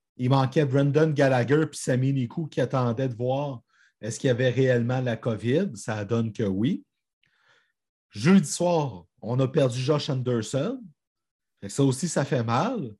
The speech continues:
Samedi, il y avait des cas douteux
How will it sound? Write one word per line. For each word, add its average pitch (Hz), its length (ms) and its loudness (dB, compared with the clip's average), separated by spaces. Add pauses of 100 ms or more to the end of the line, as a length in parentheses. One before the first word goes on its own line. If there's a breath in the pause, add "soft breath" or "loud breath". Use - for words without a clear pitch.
(520)
Samedi, 165 580 2
il 220 100 6
y 180 60 8
avait 151 180 6
des 147 240 2
cas 160 160 2
douteux 143 520 -4